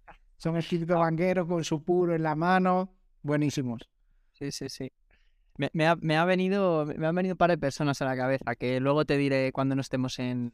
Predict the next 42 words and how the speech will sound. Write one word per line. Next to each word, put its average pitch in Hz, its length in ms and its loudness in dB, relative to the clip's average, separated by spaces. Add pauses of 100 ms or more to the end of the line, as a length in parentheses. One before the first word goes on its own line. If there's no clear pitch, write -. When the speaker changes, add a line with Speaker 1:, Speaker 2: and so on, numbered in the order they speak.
(160)
Speaker 2:
en 135 200 -6
línea. 127 360 -4
Pero 185 240 0
gente, 175 300 -4
Speaker 1:
<laughs> - 260 -2
Speaker 2:
gente 202 320 0
con 214 120 0
la 185 100 0
que 196 120 -2
solíamos 196 380 2
trabajar 165 480 0
en 151 80 -4
el 147 120 -4
pasado, 143 440 -4
hace 147 180 -6
no, 143 240 -4
hace - 220 -6
no 139 140 -2
tanto. 135 280 -2
Speaker 1:
<laughs> 180 640 -6
Pues, 170 200 -2 (280)
eh, 165 540 0
mira, 190 260 4
acabo 175 360 0
de 226 100 4
encontrar, 190 680 0 (160)
eh, 160 320 2
lo 151 180 0
que 160 100 -2
te 143 120 -4
comentaba 156 560 2
de 156 80 0
la 151 100 2
política 160 580 0
esta, 175 160 0
porque 156 200 -2
al 143 80 0
final 160 260 -2
si 185 140 2
juntamos 156 440 -2
a 170 60 2
banqueros 160 640 0